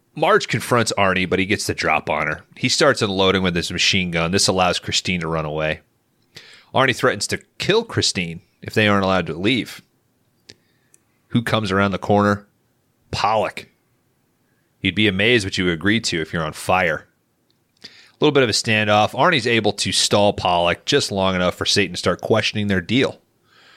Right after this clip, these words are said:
Satan says, "All right." Deal's off. Touches Pollock on the arm, and he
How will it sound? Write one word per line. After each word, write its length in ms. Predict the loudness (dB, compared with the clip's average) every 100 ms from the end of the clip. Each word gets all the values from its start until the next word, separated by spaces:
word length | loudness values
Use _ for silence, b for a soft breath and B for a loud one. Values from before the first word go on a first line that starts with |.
| b b b b _
Satan 340 | -6 -2 -2 -2
says, 220 | 0 2
"All 140 | 4
right." 200 | 4 2 -2 _ _ _ _ _ _ _ _ _
Deal's 280 | -2 2 4
off. 400 | 4 4 0 -6 -20 _ _ _ _ _ _ _ _ _ _ _ -4
Touches 260 | -4 -4
Pollock 360 | -4 -4 -2 -4
on 80 | -4
the 60 |
arm, 260 | 0 0 0
and 80 | -2
he 160 | -6